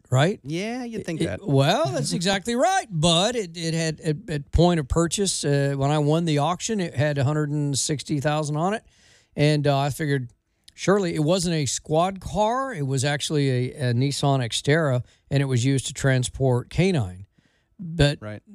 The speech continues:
Speaker 1: not to crime scenes, but it was just used as a canine transport to and from veterinary, to and from the homes of the, uh, of the canine's partners and those kind of things. So it didn't ha-, it did have the, the city logo on it, which I had to take off when I got it.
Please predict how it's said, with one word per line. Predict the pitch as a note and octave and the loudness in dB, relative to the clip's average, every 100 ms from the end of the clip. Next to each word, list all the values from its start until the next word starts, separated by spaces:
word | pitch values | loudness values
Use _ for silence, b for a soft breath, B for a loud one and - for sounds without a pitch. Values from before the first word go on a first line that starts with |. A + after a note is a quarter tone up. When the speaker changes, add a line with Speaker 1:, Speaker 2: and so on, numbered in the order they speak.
| - | -10
Speaker 1:
not | A3 D3+ F3 - | 0 2 2 -2
to | D3 | -4
crime | - B3+ F#3+ | 4 4 4
scenes, | C#3 D3 C3+ C#3+ | 0 0 0 0
but | C#3 D3 | 0 0
it | E3 | 0
was | C3+ | 0
just | D#3 B2+ | 0 0
used | D3 C#3+ C3 | 0 0 0
as | B2+ | 0
a | B2+ | 0
canine | A#2+ E3 E3+ C#3+ C3 | 0 0 2 0 0
transport | C#3+ C#3 B2+ C#3+ C3+ - | 0 0 0 -2 -4 0
to | D3+ | 2
and | C3+ B2 | 2 -2
from | C3 A#2+ B2+ - | -2 -2 -4 -2
veterinary, | F3 F#3 G3 F3 E3 E3 D#3+ | 0 2 2 0 0 -2 -4
to | - D3 | -2 -2
and | C3 | -2
from | - C3+ C3 | -2 -2 0
the | A#2 | 2
homes | E3 F3 F3 F3 D#3+ - b b b - | 2 2 0 -2 -4 -8 b b b 0
of | D3+ C#3+ | 0 2
the, | D3+ C#3+ C#3+ | 2 2 2
uh, | C#3 C3+ | 0 -2
of | - C#3+ C3 | -2 -2 0
the | B2+ | 0
canine's | A#2+ D#3 D3 C3+ | 2 2 2 0
partners | - D3 D3 C#3+ | 2 2 2 0
and | E3 | 2
those | G3+ - | 2 0
kind | B3 | -4
of | D3+ | 0
things. | B2+ C3+ - _ _ _ _ | 0 0 -6 _ _ _ _
So | - G3 F#3 | 2 4 4
it | |
didn't | F3 F#3+ | 0 0
ha-, | E3 E3 D#3+ | 0 0 -2
it | C#3+ | -2
did | E3 | 2
have | D#3+ D#3+ | 2 2
the, | C#3 D3 | 0 -2
the | - B2 | -2 -2
city | - E3+ C#3+ | 0 0 2
logo | B2 B2+ A#2 A2+ | 2 2 2 2
on | A#2 | 0
it, | C3+ | 0
which | B2 B2+ | -2 0
I | A#2 | 2
had | A2+ | 0
to | |
take | A2 A#2 A2 | 0 0 2
off | A#2 A2+ | 0 0
when | A#2+ | 0
I | A2 | 2
got | A2+ | 2
it. | A2+ | 0